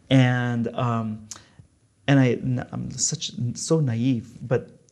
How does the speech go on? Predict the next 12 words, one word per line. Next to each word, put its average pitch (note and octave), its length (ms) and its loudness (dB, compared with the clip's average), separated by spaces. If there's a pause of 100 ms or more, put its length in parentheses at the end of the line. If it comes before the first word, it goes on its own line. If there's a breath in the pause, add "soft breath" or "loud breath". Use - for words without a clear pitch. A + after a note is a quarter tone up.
(240)
I B2+ 100 4
went C#3 220 4
in C#3 180 0
and C3 140 -6
I B2+ 100 -4
said, A#2 380 -6 (440 loud breath)
"Hi," - 240 -4 (200)
um, A#2+ 340 -2
<laughs> - 20 -4
I - 480 -6
said, - 360 -4 (380 loud breath)
"Hi, C#3+ 460 0